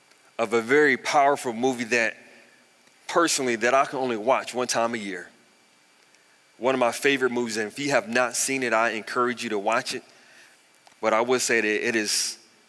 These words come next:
it's graphic. One of my favorite movies I love to watch is called The Passion. It was directed by Mel Gibson some years ago.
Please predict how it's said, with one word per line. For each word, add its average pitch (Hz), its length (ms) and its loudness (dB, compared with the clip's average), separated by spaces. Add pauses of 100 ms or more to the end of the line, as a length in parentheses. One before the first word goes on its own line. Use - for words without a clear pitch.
it's - 160 -8
graphic. 110 420 -2 (1600)
One 117 80 -4
of 127 80 0
my 127 160 0
favorite 147 400 2
movies 135 320 0
I 120 60 4
love 120 260 2
to 117 100 -2
watch 113 320 2
is - 80 -6
called 113 200 0
The 104 60 -8
Passion. 104 540 0 (1300)
It - 80 -2
was 127 100 0
directed 147 320 2
by 143 140 6
Mel 143 260 4
Gibson 139 360 0
some 131 160 -4
years 135 260 2
ago. 117 380 0